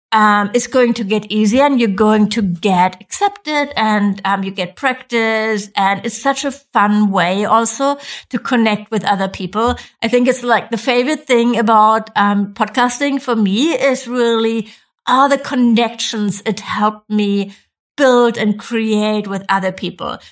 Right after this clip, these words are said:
So when you have your own podcast, it might even be easier to get in front of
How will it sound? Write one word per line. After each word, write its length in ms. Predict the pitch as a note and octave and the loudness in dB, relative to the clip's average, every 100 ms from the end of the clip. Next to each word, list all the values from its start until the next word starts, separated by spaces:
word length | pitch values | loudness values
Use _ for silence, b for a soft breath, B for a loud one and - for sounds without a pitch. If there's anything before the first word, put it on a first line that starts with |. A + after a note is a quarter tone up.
| B | B
So 120 | A#3+ | -2
when 180 | A#3 C4 | 0 0
you 140 | D#4+ | 2
have 180 | E4 C4+ | 2 2
your 140 | A#3+ - | 0 0
own 240 | A3 A#3+ | 0 0
podcast, 680 | A#3+ C4+ C4 C#4+ C4+ C#4+ C#4+ | 0 0 0 -2 2 2 0
it 140 | G#3+ - | -8 0
might 260 | A3 G#3+ | 0 0
even 300 | G#3 A#3 B3 | -4 0 2
be 80 | A#3 | 2
easier 480 | - C#4 D#4+ A#3+ A3 | 0 -2 0 2 0
to 100 | G#3 | 0
get 300 | F#3+ G#3 G#3 | -2 -2 -2
in 100 | G3+ | -4
front 300 | G#3+ G3 F#3 | -2 -2 -2
of 100 | F#3+ | -4